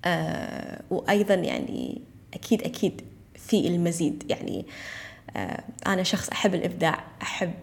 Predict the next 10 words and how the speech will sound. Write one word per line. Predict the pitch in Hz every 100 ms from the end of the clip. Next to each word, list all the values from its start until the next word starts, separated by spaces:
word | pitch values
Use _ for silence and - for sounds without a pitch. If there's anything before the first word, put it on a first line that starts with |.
| - -
آه، | - - - -
إن | 180
أنا | 180 180
أخلق | 185 185 - 175
لكم | - 190 170
أشياء | - 180 -
جديدة | 170 170 160 156 160 -
وأعلمكم | 170 160 165 170 180 180 180
بطرق | 160 - 185 175
مختلفة، | 165 - 160 160 - 170